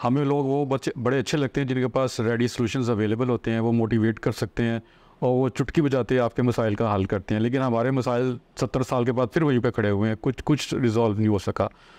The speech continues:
तो हमें ऐसे लोग चाहिए, आप जैसे लोग चाहिए जो ठंडे मिजाज के साथ रफ्ता रफ्ता माइंडसेट को चेंज करते हुए और सस्टेनेबिलिटी के साथ जिसका मुस्तकिल सॉल्यूशन हो और मुस्तकिल बुनियादों पे वो चल सकता हो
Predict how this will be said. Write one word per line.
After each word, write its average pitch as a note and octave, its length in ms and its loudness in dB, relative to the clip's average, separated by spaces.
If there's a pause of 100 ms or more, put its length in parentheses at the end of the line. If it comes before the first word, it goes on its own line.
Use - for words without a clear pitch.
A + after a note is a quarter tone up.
(220)
तो C3+ 60 2
हमें C#3+ 180 2
ऐसे C#3+ 260 0
लोग E3 200 4
चाहिए, C3+ 440 0
आप B2 180 0
जैसे D3+ 180 0
लोग C#3+ 160 2
चाहिए B2 340 0
जो C3 140 0
ठंडे C3 300 0
मिजाज B2 340 0
के B2 120 -2
साथ A2+ 280 0 (120)
रफ्ता C#3 400 0
रफ्ता A#2+ 500 0 (520)
माइंडसेट C#3 500 2
को D3+ 140 -2
चेंज B2+ 300 -2
करते A#2+ 300 -2
हुए A#2+ 340 0 (540)
और C3 220 0 (420)
सस्टेनेबिलिटी F#3 920 0
के D3+ 100 2
साथ A#2+ 320 0 (880)
जिसका B2+ 360 0
मुस्तकिल F3+ 680 2
सॉल्यूशन D3 440 -2
हो B2 380 0
और C#3+ 140 -2
मुस्तकिल D#3 540 0
बुनियादों C3+ 340 0
पे C3 60 0
वो C3 100 0
चल C3+ 160 -2
सकता C#3+ 300 -2
हो B2+ 240 0